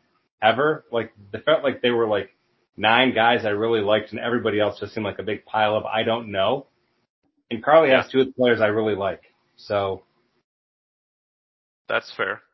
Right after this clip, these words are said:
Speaker 2: Um, I would probably echo that, um, with her quarterback and Kelce, right?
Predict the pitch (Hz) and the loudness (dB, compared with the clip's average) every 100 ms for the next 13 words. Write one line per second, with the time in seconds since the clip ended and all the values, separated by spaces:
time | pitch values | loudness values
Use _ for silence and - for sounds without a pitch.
0 | _ _ 113 95 90 92 90 90 90 90 | _ _ -6 -4 -4 -4 -6 -10 -14 -20
1 | 87 _ _ _ _ _ _ _ _ 95 | -20 _ _ _ _ _ _ _ _ -4
2 | 101 104 107 101 98 _ _ _ _ _ | -4 -6 -8 -10 -12 _ _ _ _ _
3 | - _ 104 98 101 107 107 101 101 - | -20 _ -14 -8 -4 -4 -6 -10 -10 -10
4 | - 107 - 98 90 87 104 123 _ _ | -8 -10 -8 -10 -6 -4 -6 -8 _ _
5 | _ _ _ _ 98 87 85 82 85 90 | _ _ _ _ -12 -10 -10 -12 -16 _
6 | _ _ _ - 95 95 - 90 90 87 | _ _ _ -20 -16 -14 -12 -10 -6 -6
7 | - - 90 85 87 _ _ - 87 - | -8 -16 -14 -16 _ _ _ -14 -14 -14
8 | 92 _ _ _ - 87 104 | -18 _ _ _ -14 -12 -12